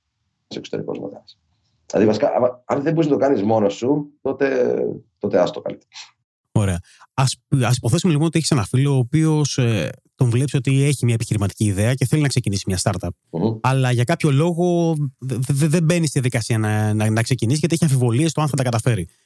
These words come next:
Speaker 2: Τι θα του έλεγες;
Speaker 1: Μμμ. Τι μπορεί να το κάνει κανείς αυτό με το στάνιο; Αν το θέλεις, θα το κάνεις. Αν το θέλεις, θα το κάνεις, όσο τρέλα κι αν είναι. Δηλαδή, όσο σκέφτομαι, ας πούμε, εμείς τι, τι νομίζαμε στο κεφάλι μας ότι θα είναι αυτό το πράγμα που θα ξεκινήσαμε,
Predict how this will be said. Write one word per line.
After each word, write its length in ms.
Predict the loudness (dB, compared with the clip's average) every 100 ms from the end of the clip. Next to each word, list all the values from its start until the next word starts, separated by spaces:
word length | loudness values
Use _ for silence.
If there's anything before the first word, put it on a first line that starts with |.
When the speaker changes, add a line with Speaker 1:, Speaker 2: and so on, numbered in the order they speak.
| _
Speaker 2:
Τι 100 | 0
θα 100 | 2
του 120 | 2
έλεγες; 380 | 2 0 -2 0
Speaker 1:
Μμμ. 120 | -2 -4 _ _ _ _ _ _
Τι 140 | -10
μπορεί 260 | 0 2 4
να 80 | 2
το 140 | 2
κάνει 260 | 0 0 0
κανείς 340 | -2 -2 -6
αυτό 220 | -6 -4
με 60 | -4
το 100 | -6
στάνιο; 480 | -6 -6 -4 -6 -8 -18 _ _ _ _ _
Αν 220 | 2 2
το 120 | 2
θέλεις, 320 | 2 2 2 0
θα 100 | -2
το 120 | 0
κάνεις. 540 | 2 0 0 -8 _ _ _ -18 -12 -4
Αν 200 | -2 0
το 100 | -2
θέλεις, 180 | -2
θα 100 | -2
το 120 | -2 0
κάνεις, 360 | 0 0 -2
όσο 200 | -4 -2
τρέλα 300 | -2 -2 -4
κι 60 | -8
αν 120 | -10 -10
είναι. 240 | -10 -10 -14 _ _ _ _ _ _
Δηλαδή, 360 | -4 0 2 2
όσο 200 | 2 0
σκέφτομαι, 440 | 0 0 0 -2
ας 100 | -2
πούμε, 120 | -2
εμείς 200 | 0 -2
τι, 140 | -4 -8 _ _ _ _ _ _ _ _ _
τι 120 | 2 4
νομίζαμε 800 | 4 4 2 4 4 2 0
στο 140 | -4 -8
κεφάλι 540 | -10 -2 0 2 0
μας 220 | -4 -6
ότι 140 | -8 -6
θα 100 | -4
είναι 100 | -4
αυτό 120 | -4
το 60 | -4
πράγμα 220 | -2 -4
που 60 |
θα 60 | -8
ξεκινήσαμε, 760 | -12 -14 -12 -10 -8 -8 -8